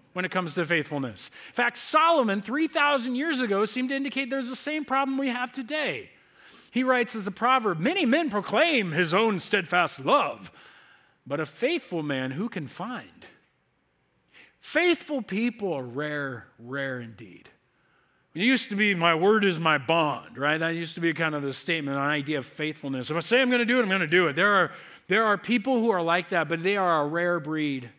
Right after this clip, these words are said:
And in a world of unfaithfulness, let's be honest, this is a world of unfaithfulness. If I can figure I've got a business thing and I made this deal,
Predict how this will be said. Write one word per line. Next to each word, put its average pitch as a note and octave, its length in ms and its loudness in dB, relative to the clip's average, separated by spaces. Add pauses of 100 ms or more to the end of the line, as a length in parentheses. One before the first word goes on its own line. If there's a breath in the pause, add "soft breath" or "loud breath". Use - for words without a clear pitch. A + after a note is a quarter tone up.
(540 loud breath)
And F#3 120 4
in G#3+ 60 2
a G#3+ 100 2
world C#4 380 4
of C4 80 2
unfaithfulness, G3 800 -2
let's F3 140 -8
be F#3 120 -2
honest, E3 280 2
this F#3+ 80 -8
is F#3+ 40 -2
a G3 60 0
world E3+ 240 0
of D3+ 60 -4
unfaithfulness. D3 480 -6
If - 80 -8
I F#3 100 0
can G3+ 120 -8
figure G3 340 -2
I've F3+ 120 0
got F3 140 0
a C#3 40 -2
business E3+ 500 -4
thing F3 240 -4
and D3 100 0
I - 20 -2
made F3 220 0
this D3+ 160 -4
deal, E3 400 -2